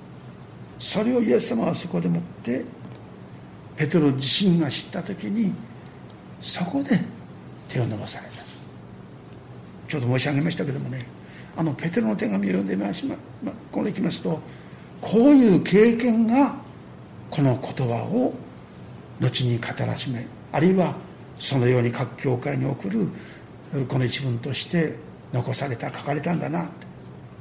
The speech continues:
例えば、えー、もう時間がないでしょうか。えー、ペテロの手紙のね、私は、まあ、好き嫌いで言うんじゃないんですけども、あ、いいなっていう言葉でもって、えー、いつも覚えておりますのは、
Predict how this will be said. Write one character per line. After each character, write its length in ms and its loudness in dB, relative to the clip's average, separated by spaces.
例 80 4
え 40 6
ば、 180 -2
え 120 -6
ー、 40 -4
も 100 -2
う 40 -8
時 80 -10
間 160 -2
が 80 -4
な 80 -4
い 40 -6
で 40 -8
し 60 -8
ょ 40 -8
う 40 -8
か。 140 -4
え 160 0
ー、 80 -8
ペ 120 6
テ 120 8
ロ 100 6
の 100 8
手 160 2
紙 220 2
の 120 -2
ね、 220 -4
私 220 -4
は、 180 -2
ま 80 -2
あ、 40 -2
好 280 -4
き 80 -2
嫌 160 8
い 20 8
で 60 6
言 100 6
う 20 2
ん 40 2
じ 80 4
ゃ 20 0
な 120 8
い 40 6
ん 40 4
で 60 0
す 80 -4
け 80 0
ど 120 -2
も、 160 0
あ、 160 -2
い 160 0
い 40 0
な 280 2
っ 80 -2
て 140 0
い 40 6
う 80 2
言 200 2
葉 80 6
で 80 4
も 100 4
っ 20 -4
て、 320 0
え 240 -2
ー、 40 0
い 40 -2
つ 80 -2
も 120 4
覚 140 4
え 20 0
て 80 -2
お 40 2
り 60 -2
ま 100 -2
す 140 -6
の 160 -6
は、 180 -2